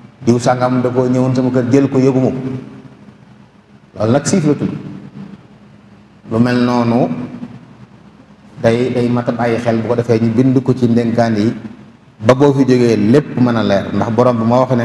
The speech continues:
"Inna Allaha ya'murukum an tuwaddu l-amaanaati ila ahliha." Ci amaanaat yi la bokk. Ay ndénkaan, ay bor yoo amel nit, wax bu mu leer.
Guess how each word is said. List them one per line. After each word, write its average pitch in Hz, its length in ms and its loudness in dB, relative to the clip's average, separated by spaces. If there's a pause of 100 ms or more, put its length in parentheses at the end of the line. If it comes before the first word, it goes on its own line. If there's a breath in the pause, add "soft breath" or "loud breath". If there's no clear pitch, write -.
"Inna 123 140 -2
Allaha 117 240 0
ya'murukum 120 880 0 (460)
an 117 280 0
tuwaddu 120 400 -2
l-amaanaati 113 800 0
ila 120 140 0
ahliha." 98 400 -4 (1080)
Ci 113 160 -6
amaanaat 110 400 -2
yi 101 60 -2
la 101 80 -2
bokk. - 160 -6 (1000)
Ay - 80 -2
ndénkaan, 110 440 0 (340)
ay 120 120 2
bor 113 180 0
yoo 113 100 0
amel 110 260 -2
nit, 104 200 -2
wax 135 220 0
bu 113 60 -8
mu 113 120 -4
leer. 101 160 0